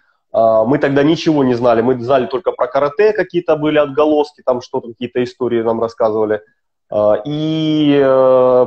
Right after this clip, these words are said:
папа нашёл какое-то такое страшное объявление, там где-то от руки на ручкой написано, а, и непроизносимое слово, как раз вот это «Тайди Цюань», мы тогда выговорить его не могли.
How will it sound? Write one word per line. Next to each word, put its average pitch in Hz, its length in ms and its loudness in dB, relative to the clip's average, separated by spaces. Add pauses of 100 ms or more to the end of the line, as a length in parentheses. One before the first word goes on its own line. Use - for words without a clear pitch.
папа 160 220 0
нашёл 143 580 0 (320)
какое-то 127 440 0
такое 127 460 0
страшное 127 720 0
объявление, 135 800 0
там 127 220 -2
где-то 135 260 0
от 127 120 -2
руки 135 280 -8
на 123 100 -2
ручкой 127 320 -6
написано, 131 600 -2 (420)
а, 113 340 2
и 147 200 2
непроизносимое 143 840 0
слово, 151 380 0
как 123 160 -6
раз 131 200 -2
вот 127 140 -12
это 127 60 0
«Тайди 135 380 -2
Цюань», 151 380 0
мы 127 140 -4
тогда 127 280 -2
выговорить 120 600 -4
его 120 140 -6
не 120 100 -2
могли. 135 420 -4